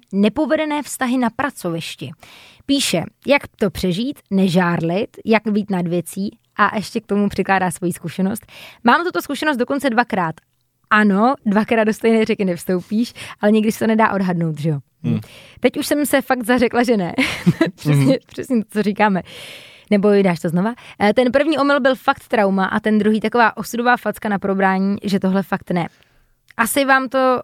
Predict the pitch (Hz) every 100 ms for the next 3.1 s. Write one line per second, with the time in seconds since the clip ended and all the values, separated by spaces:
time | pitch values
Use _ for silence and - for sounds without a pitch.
0 | _ 233 240 247 254 226 214 180 202 208
1 | - - 214 226 - 214 202 196 185 190
2 | 196 208 - 190 196 208 - 196 156 -
3 | -